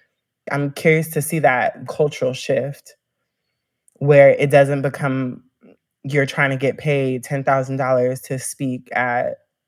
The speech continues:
an event about racism or whatever, but where it comes, you're actually having conversations with your children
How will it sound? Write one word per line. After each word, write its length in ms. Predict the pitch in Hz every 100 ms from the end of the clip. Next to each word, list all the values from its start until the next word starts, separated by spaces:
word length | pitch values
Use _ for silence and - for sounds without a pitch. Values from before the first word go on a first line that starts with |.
| _ -
an 140 | 143
event 480 | 131 131 131 123 -
about 300 | 131 127 123
racism 680 | 127 135 - 120 120 123 123
or 460 | - 123 120 120 -
whatever, 680 | 135 156 160 127 127 127 147 _ _ - - _
but 140 | 151 147
where 240 | 151 143
it 60 | 139
comes, 260 | 160 147
you're 120 | 147 139
actually 340 | 143 147 151
having 640 | 139 135 143 139 131 127 - _ _ _ _ _ _ -
conversations 800 | 156 147 139 135 135 147 147
with 140 | 143 139
your 120 | 127
children 680 | 120 139 151 180 196 208